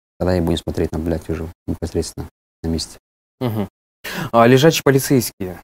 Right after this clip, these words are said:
Speaker 2: в народе их так называют,
Speaker 1: Мгм.
Speaker 2: официально они звучат как, э,
Speaker 1: Искусственная
Speaker 2: искусственная
Speaker 1: дорожная
Speaker 2: неровная,
Speaker 1: неровность, да.
Speaker 2: э, э, искусственная дорожная неровность, по-моему, так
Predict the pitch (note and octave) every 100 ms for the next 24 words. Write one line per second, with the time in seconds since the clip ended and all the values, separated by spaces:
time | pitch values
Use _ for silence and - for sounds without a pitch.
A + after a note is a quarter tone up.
0 | _ G#2+ - F#2 G#2 G2+ A#2 B2 A2 G2
1 | - G#2 A2 A2 D#3 G3+ A#2+ F#2+ G2+ G2+
2 | D3+ C#3 A2+ G2+ G#2 C#3 C#3+ - A#2 -
3 | A2 F#2+ G#2+ - F#2+ E2+ G2 F#2+ - B2
4 | B2+ C3+ B2+ A#2+ F2 A#2 F#2+ G2+ G2 G#2
5 | G#2+ G2+ G2 - E3 - C3 G#2+ A#2 A#2+
6 | A2 - A2 G#2+ F2 - G2 F#2